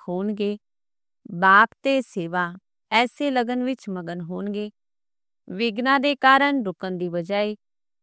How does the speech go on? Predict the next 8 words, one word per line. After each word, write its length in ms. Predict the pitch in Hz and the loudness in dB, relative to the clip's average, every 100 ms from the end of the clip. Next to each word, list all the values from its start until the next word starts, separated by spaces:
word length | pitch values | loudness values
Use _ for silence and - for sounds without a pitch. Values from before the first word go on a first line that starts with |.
| _ | _
ਸਦਾ 580 | - - 233 233 269 285 | -20 0 4 6 8 8
ਵਿਘਨ 400 | 247 208 240 247 | 6 0 0 0
ਵਿਨਾਸ਼ਕ 480 | 202 175 180 - 180 - | 0 -2 -4 -6 -10 -6
ਹੋਣਗੇ। 520 | 175 190 208 214 214 - _ _ _ _ _ _ | -6 -4 -4 -4 -6 -12 _ _ _ _ _ _
ਸਰਵ 500 | - 240 240 262 285 | -2 4 6 6 2
ਸੰਬੰਧਾਂ 600 | - 233 190 196 214 233 | 0 -2 0 0 0 0
ਦੀ 300 | 233 240 - - | -2 -4 -6 -8
ਅਨੁਭੂਤੀ 840 | 175 170 180 165 175 170 180 202 | -6 -4 -8 -6 -6 -4 -4 -8